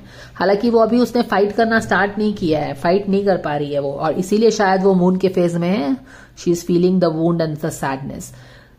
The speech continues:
Career में क्या होगा इस week? इस week ऐसा लग रहा है कि जैसे उसके career में, जैसे कि वो किसी project में काम कर रही है ना, अ,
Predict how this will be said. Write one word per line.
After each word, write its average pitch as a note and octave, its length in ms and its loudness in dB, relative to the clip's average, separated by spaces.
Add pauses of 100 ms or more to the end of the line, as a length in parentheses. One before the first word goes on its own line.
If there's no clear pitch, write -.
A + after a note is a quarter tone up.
(260)
Career D4+ 320 2
में D#4 140 0
क्या C4 180 0
होगा A#3 300 2
इस G3 260 2
week? C4+ 360 -2
इस B3 200 -2
week C#4 180 2
ऐसा A#3 280 2
लग B3+ 220 2
रहा B3 120 4
है B3 100 2
कि B3 560 0 (1080)
जैसे A3 260 2
उसके B3+ 180 2
career A#3+ 380 2
में, B3 340 2
जैसे G3+ 200 2
कि A#3+ 100 0
वो A#3 100 6
किसी A3+ 380 -2
project G#3 400 2
में A3+ 120 2
काम F#3+ 240 0
कर F#3+ 140 4
रही F#3 120 2
है G3+ 60 2
ना, B3+ 80 0
अ, E3+ 680 0